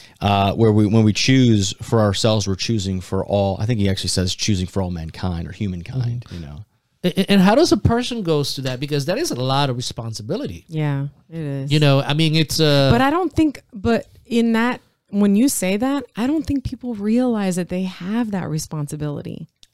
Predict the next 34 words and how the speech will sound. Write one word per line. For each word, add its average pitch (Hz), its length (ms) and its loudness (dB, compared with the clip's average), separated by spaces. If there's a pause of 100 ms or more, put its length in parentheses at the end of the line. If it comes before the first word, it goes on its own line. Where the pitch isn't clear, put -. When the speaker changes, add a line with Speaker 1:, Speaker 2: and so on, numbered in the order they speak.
(1200)
Speaker 3:
And 196 200 4
that's - 400 -2 (100)
Speaker 2:
And - 100 6
that - 60 6
Speaker 3:
really 311 160 6
Speaker 2:
they're 262 100 4
Speaker 3:
one 247 120 4
of 247 60 8
the 269 60 4
Speaker 2:
important 254 200 4
enough. 127 260 2 (240)
Speaker 3:
the, 220 300 -4
well, 226 280 2 (580)
they 196 200 0
don't 208 180 2
believe 196 420 4
that. - 340 -4 (140)
And 190 160 6
that's 190 180 2
what 202 120 -2
I'm, 190 240 -2
that's 196 200 -4
what 196 80 -6
I'm 180 100 -2
trying 180 320 0
to, - 120 -12
that's 180 320 -2
the 165 140 -6
point 180 240 -2
that 170 80 2
I'm 170 100 4
trying 160 240 -4
to 160 60 -4
drive. 156 440 -4